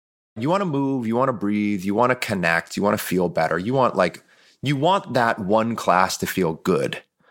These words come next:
But to me, that's a given. So one of the things that I'm really trying to communicate, and I think so many of my students got, especially in San Francisco,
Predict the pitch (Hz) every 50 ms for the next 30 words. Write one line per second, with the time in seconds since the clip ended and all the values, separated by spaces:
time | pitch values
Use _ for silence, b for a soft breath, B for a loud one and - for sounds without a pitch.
0 | b b b b b b b b _ 156 151 - - 185 165 180 214 240 233 208
1 | 208 180 - - - 165 127 98 - 143 165 180 - - 73 73 65 - - -
2 | - 127 123 117 117 135 147 175 180 180 165 175 - 123 123 120 120 110 - 110
3 | 107 104 98 - - 98 98 98 98 101 104 101 95 92 - - 95 92 90 90
4 | 87 - - 90 92 123 143 147 139 - 95 85 69 73 90 - - 110 101 -
5 | - - - - 147 143 143 143 139 131 131 123 117 107 101 95 92 - - 95
6 | 101 98 98 90 - - - 90 98 113 139 147 - - - 98 - - - 95
7 | 90 - - 92 92 - - - - 104 - - 151 151 170 196 208